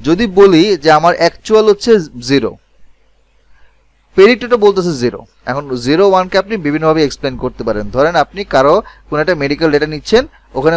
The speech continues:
বলা হচ্ছে ক্যান্সার আছে or নাই, অথবা মনে করেন আপনি একটা কোয়ালিটি ডেটা নিচ্ছেন, কোয়ালিটি ডেটা বলতেছে এটা কোয়ালিটি পাস করছে, পাস করে নাই, yes or no, এই টাইপের, জিরো এবং ওয়ান। এখন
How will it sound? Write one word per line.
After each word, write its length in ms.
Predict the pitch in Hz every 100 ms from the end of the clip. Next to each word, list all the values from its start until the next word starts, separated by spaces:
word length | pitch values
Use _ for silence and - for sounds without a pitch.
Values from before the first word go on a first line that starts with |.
| 147
বলা 120 | 147
হচ্ছে 160 | 151 214 202
ক্যান্সার 400 | 147 143 185 208 - 151
আছে 200 | - 240 - - 143
or 100 | 151 143
নাই, 120 | 104 - _ _ _ _ _ - 135
অথবা 200 | 175 185
মনে 100 | 185 175
করেন 160 | 190 170
আপনি 120 | - 175
একটা 120 | 214 -
কোয়ালিটি 300 | 156 165 196 180
ডেটা 140 | 185 175
নিচ্ছেন, 300 | 165 - 240 285 _ -
কোয়ালিটি 320 | 151 160 165 165
ডেটা 160 | 165 160
বলতেছে 260 | 165 165 202 180
এটা 180 | 196 208 180 -
কোয়ালিটি 300 | 147 160 175 -
পাস 160 | 160 - 185
করছে, 240 | 185 - 269 180
পাস 140 | 160 -
করে 160 | 196 175 123
নাই, 100 | 95 _ _ _ _ _ _ _ - - - 160
yes 140 | 202 202
or 60 | 165 117
no, 80 | 92 _ _ _ _ -
এই 60 | 151
টাইপের, 280 | 127 104 - _ _ _ _ _ _ - - - - 120 127
জিরো 180 | 151 143 123
এবং 100 | 113
ওয়ান। 140 | 95 - _ _ _ _ _ _ _ _ _ _ 139
এখন 160 | 151